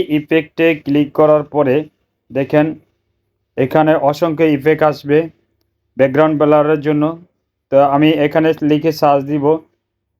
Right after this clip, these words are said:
ব্যাক-, আহ, ব্লার ব্যাকগ্রাউন্ড। এখানে লিখে সার্চ দেওয়ার পরে অসংখ্য আসবে। তো আমরা যেটা এখানে ভিডিওতে জয়েন করব এটা আমরা সিলেক্ট করে নিব এখান থেকে।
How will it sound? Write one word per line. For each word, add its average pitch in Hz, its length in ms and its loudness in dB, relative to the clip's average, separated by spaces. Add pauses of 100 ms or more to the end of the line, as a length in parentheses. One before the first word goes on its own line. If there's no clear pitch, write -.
(600)
ব্যাক-, 147 300 0 (100)
আহ, 147 260 4
ব্লার 156 400 2
ব্যাকগ্রাউন্ড। 127 500 -4 (180)
এখানে 160 320 -8
লিখে 156 280 -2
সার্চ 151 300 0
দেওয়ার 151 240 2
পরে 143 140 2
অসংখ্য 151 480 0
আসবে। 139 380 2
তো 131 160 0
আমরা 139 340 0
যেটা 151 320 2 (380)
এখানে 143 340 -2 (680)
ভিডিওতে 151 720 2 (720)
জয়েন 151 280 2
করব 151 240 0
এটা 143 260 2 (100)
আমরা 139 260 0
সিলেক্ট 151 340 -6
করে 160 180 2
নিব 156 180 0
এখান 147 320 0
থেকে। 143 240 -2